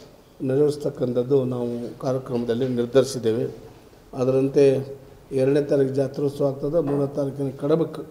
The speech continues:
ಕಡಿಮೆ ಕಾಳಗ ಕೂಡ ನಡೆದು, ಎಲ್ಲ ಮೂರೂ ದಿವಸ ಕೂಡ ಸಾಂಸ್ಕೃತಿಕ ಕಾರ್ಯಕ್ರಮಗಳನ್ನು ನಾವು ಜಾತ್ರೋತ್ಸವ ಸಮಿತಿಯವರು ನೇಮಿಸಿದ್ದೇವೆ ಅಂತಕ್ಕಂಥ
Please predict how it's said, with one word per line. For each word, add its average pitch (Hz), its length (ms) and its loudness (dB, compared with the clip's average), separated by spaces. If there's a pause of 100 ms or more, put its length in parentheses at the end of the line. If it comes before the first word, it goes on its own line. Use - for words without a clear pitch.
ಕಡಿಮೆ 135 300 0
ಕಾಳಗ 131 340 -2
ಕೂಡ 131 160 -8
ನಡೆದು, 123 520 0 (640)
ಎಲ್ಲ 135 240 0
ಮೂರೂ 156 340 4
ದಿವಸ 151 240 0
ಕೂಡ 160 160 -6
ಸಾಂಸ್ಕೃತಿಕ 151 600 -4
ಕಾರ್ಯಕ್ರಮಗಳನ್ನು 139 800 -4
ನಾವು 127 380 -8 (280)
ಜಾತ್ರೋತ್ಸವ 135 500 -4
ಸಮಿತಿಯವರು 127 760 -4 (480)
ನೇಮಿಸಿದ್ದೇವೆ 131 540 2
ಅಂತಕ್ಕಂಥ 127 440 -4